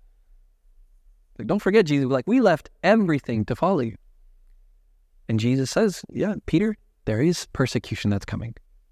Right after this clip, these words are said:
I promise you that. There is persecution coming." But he also says, "Truly I tell you, no one has left home or brothers or sisters or mother or father or children or fields for me in the gospel.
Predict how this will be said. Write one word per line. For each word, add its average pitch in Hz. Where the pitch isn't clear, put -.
I 107
promise 117
you 98
that. -
There 113
is 123
persecution 113
coming." 123
But 123
he 127
also 180
says, 107
"Truly 214
I 170
tell 160
you, 117
no 156
one 214
has 131
left 127
home 190
or 117
brothers 147
or 104
sisters 135
or 98
mother 127
or 104
father 120
or 104
children 127
or -
fields 127
for -
me 107
in 131
the 113
gospel. 107